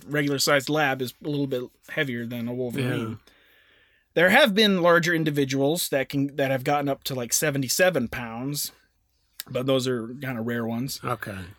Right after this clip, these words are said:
Speaker 1: Uh, males are about thirty percent larger than females, which is pretty on standard for most mammals.
Speaker 2: Okay.
Speaker 1: According to some sources, Eurasian wolverines are thought to be a bit larger than North American ones,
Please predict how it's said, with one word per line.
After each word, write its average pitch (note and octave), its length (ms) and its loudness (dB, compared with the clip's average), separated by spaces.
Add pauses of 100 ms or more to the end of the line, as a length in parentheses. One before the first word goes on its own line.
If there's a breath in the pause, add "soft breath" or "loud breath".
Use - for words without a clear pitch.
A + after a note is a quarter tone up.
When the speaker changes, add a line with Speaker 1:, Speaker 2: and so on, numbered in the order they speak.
Speaker 1:
Uh, A#2+ 120 -6
males F#3+ 400 2
are F3+ 80 6
about E3 300 2
thirty B3 240 4
percent G#3 360 0
larger D#3+ 500 4
than A#2 140 0
females, B2 760 -2
which - 140 -8
is F3 80 -8
pretty B2+ 460 -6 (240)
on B2+ 160 -6
standard C#3 360 0
for C3+ 100 -6
most C3 260 -2
mammals. B2+ 520 -4
Speaker 2:
Okay. C#3+ 300 -8 (440)
Speaker 1:
According A#3 340 4
to - 140 0
some A#3 240 2
sources, D#3 480 0 (340 loud breath)
Eurasian F#3 580 6
wolverines C#3+ 640 2
are C3+ 100 -4
thought - 280 -4
to D#3 80 -6
be D3 180 2
a C#3 60 2
bit F3 180 0
larger D3 580 2
than B2 200 -2
North D3 220 0
American C3+ 500 0
ones, F#2+ 460 -6